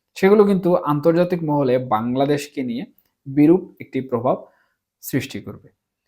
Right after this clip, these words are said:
এছাড়াও আরেকটি গুরুত্বপূর্ণ বিষয় যেটি, সেটি হচ্ছে শেখ হাসিনার বিচার বা শেখ হাসিনার যারা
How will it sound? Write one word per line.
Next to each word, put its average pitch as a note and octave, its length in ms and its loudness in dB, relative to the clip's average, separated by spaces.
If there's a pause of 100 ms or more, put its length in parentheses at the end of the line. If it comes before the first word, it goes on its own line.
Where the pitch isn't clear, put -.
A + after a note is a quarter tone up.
(600)
এছাড়াও G#3+ 480 4 (440)
আরেকটি G#3 340 0
গুরুত্বপূর্ণ E3+ 640 0 (340)
বিষয় A#2+ 300 -6
যেটি, G#2+ 300 -8
সেটি B2+ 260 -10
হচ্ছে A2+ 280 -10 (640)
শেখ F#3 300 -2
হাসিনার F#3 560 4 (300)
বিচার C#3 420 0
বা G#2+ 160 -4
শেখ B2+ 280 -8
হাসিনার D3+ 440 -4
যারা B2+ 240 0